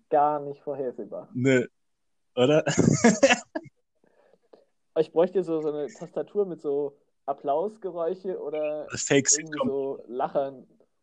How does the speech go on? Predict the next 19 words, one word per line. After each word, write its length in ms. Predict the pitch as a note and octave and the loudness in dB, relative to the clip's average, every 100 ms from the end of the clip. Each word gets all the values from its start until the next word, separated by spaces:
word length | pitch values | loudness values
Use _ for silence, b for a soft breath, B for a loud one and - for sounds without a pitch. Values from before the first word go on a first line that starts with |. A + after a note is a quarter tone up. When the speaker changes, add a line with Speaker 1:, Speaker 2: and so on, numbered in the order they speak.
| _ _ _ _ _ | _ _ _ _ _
Speaker 1:
so 180 | - C#3+ | -12 -12
künstliche 440 | C#3 G3 F3+ E3+ | -6 -8 -8 -10
Lacher 340 | C3+ C3 C#3+ C#3 | -4 -2 -2 -4
wie 80 | B2 | -4
bei 120 | B2 | -4
einer 160 | A#2+ | -4
Sitcom, 300 | A#2+ D3 - D3+ | -6 -10 -2 2
Speaker 2:
Ja, 80 | D3 | 2
Speaker 1:
dass 20 | |
man 60 | |
Speaker 2:
genau. 220 | C#3+ C#3+ - | 2 0 -2
Speaker 1:
ja 60 | D2+ | -4
einspielen 500 | A#2+ - - G2+ F#2 | -10 -14 -14 -12 -10
will. 220 | F#2+ A2+ _ _ _ _ _ _ _ _ | -12 -14 _ _ _ _ _ _ _ _
Also 240 | B2+ C3 | -2 0
alle 280 | - B2+ A2+ | 0 0 -2
zehn 260 | - C#3 C3 | -4 -4 -2
Sekunden 340 | B2+ C3+ - | -2 -2 -4
irgendwie 380 | - F#2 G2+ - | -12 -14 -14 -16